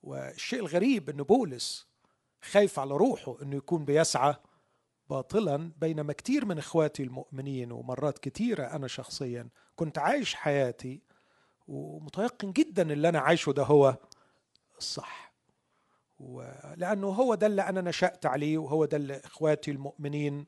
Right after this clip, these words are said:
حواليا بيعيشوه، فالحمد لله أنا صح،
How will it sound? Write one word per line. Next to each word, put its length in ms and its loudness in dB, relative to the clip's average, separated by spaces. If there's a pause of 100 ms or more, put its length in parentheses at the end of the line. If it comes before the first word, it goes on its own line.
(160)
حواليا 520 2
بيعيشوه، 720 -2 (720)
فالحمد 680 -10
لله 380 -6
أنا 100 -10
صح، 420 -8